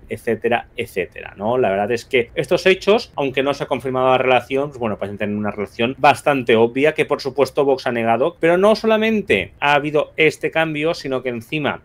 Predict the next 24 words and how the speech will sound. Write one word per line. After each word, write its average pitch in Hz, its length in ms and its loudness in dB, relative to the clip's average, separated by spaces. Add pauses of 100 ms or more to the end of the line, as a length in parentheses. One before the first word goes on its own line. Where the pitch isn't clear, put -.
la 143 180 6
vicesecretaria 139 580 -4
nacional 135 320 -4
jurídica, 143 580 0
Marta 123 340 -4
Ca-, 139 200 -4
Castro, 139 520 -6
ha - 80 -4
sido 151 220 0
relevada 151 540 2
de 143 100 2
sus 135 180 -6
funciones. 101 800 -8
En 185 180 2
su 208 140 0
lugar, 180 560 6
estas 135 300 -8
funciones 139 320 -6
se 151 80 -4
han 131 240 -2
dado, 139 320 2
¿sabéis 127 320 -4
a 110 60 -4
quién? 208 420 0